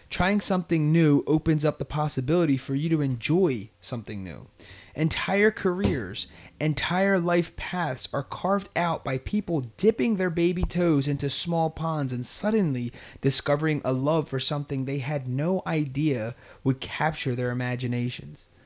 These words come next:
This is pretty interesting. I, I saw a guy, or I heard of a guy who was a, um, uh, he worked, like, in a factory or whatever, and he was over a buddy's house, and they started doing this, uh, you guys remember, like, well, it's, it still is kinda like a fad with the skids. Like, you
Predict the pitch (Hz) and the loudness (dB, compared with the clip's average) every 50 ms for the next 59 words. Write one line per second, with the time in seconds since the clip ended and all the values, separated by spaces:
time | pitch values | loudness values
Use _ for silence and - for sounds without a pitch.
0 | - - - _ _ - 175 247 311 415 - - - - 175 160 160 147 143 139 | -20 -20 -20 _ _ 2 2 2 4 2 -2 -2 -2 -2 -2 0 0 -2 -2 -4
1 | - 131 - 147 143 139 147 185 185 - 170 202 214 - - 220 190 175 156 139 | -6 -10 -10 -8 -6 -2 0 0 0 0 -2 -2 -2 -4 -4 -4 -2 -4 -4 -4
2 | 151 147 147 147 143 - - 143 165 190 190 190 180 170 151 143 139 127 139 139 | -4 -2 -2 -2 -4 -2 0 0 0 0 0 0 -2 -2 -2 -4 -6 -4 -2 -2
3 | 139 135 135 135 139 139 131 131 127 127 131 123 123 123 123 120 120 117 113 110 | -2 -2 -2 -2 -2 -2 -4 -4 -6 -6 -6 -6 -6 -6 -6 -6 -6 -6 -8 -10
4 | 110 - - - - - - - - - - - - - - - - - - - | -10 -12 -14 -16 -18 -20 -20 -20 -20 -20 -20 -20 -20 -20 -20 -20 -18 -16 -16 -16
5 | - - - - - - - 123 127 123 127 147 143 147 156 165 - - 151 165 | -16 -10 -10 -10 -10 -6 -4 -2 -2 0 0 0 0 0 0 -2 -4 -8 -8 -8
6 | 151 139 - - 143 135 143 143 - 156 147 143 139 135 135 131 131 131 131 135 | -8 -8 -4 -2 -2 -2 -2 -2 -4 -4 -2 -2 -2 -2 0 0 0 0 0 0
7 | 135 131 131 127 - - - - - - - - 135 143 139 139 135 131 123 135 | 0 0 0 0 -2 -8 -18 -20 -20 -20 -8 -2 2 2 4 4 4 2 2 4
8 | 165 165 160 143 165 165 151 151 143 131 127 147 151 160 165 160 135 135 135 131 | 4 4 4 4 2 0 0 0 0 0 2 2 2 4 4 2 0 0 -2 -2
9 | 127 127 127 - 131 127 131 135 131 - 165 151 147 139 127 131 143 147 143 139 | -2 -2 -4 -4 -4 -2 -2 -2 -2 0 0 0 0 -2 -2 -2 0 0 0 0
10 | 139 135 135 131 131 127 - 135 127 123 120 117 113 113 - - 165 214 294 330 | 0 0 0 -2 -2 -2 -2 -2 -2 -2 -2 -4 -6 -8 -10 -8 -4 -2 0 0
11 | 302 262 254 240 233 220 202 175 151 - - - - _ - - 160 147 139 160 | 0 0 0 0 0 2 2 2 0 0 -6 -16 -20 _ -4 0 2 2 2 2
12 | - 196 196 - - - 196 - - - 208 180 165 135 131 - 151 147 147 143 | 2 0 0 0 -2 -2 -2 0 2 2 4 4 4 2 0 -2 -4 -4 -4 -4
13 | 139 135 131 - - 139 135 135 127 131 - 135 - - - - - 156 131 113 | -4 -6 -6 -2 0 2 2 2 0 -4 -6 -6 -4 -4 -4 -2 -2 -2 -2 -2
14 | 101 - 143 127 - - 120 113 | -4 -8 -10 -10 -8 -10 -12 -12